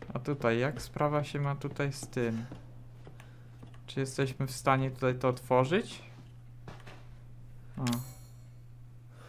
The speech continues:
Czy ta figurka to jest to, czy... Chyba to jest to. Tak, faktycznie, to jest chyba ten orzeł.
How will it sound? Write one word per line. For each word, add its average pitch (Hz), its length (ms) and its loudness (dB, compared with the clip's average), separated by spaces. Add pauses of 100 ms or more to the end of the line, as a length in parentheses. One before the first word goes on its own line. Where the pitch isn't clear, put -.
(440)
Czy - 120 -14
ta 135 160 2
figurka 135 540 2
to 131 140 0
jest - 380 0
to, 147 240 6
czy... 139 400 0 (4000)
Chyba 185 280 0
to 214 140 -2
jest 240 260 -4
to. 113 360 4 (920)
Tak, 143 240 6
faktycznie, - 520 0
to 143 120 2
jest 196 200 2
chyba 190 220 4
ten 196 180 6
orzeł. 123 600 6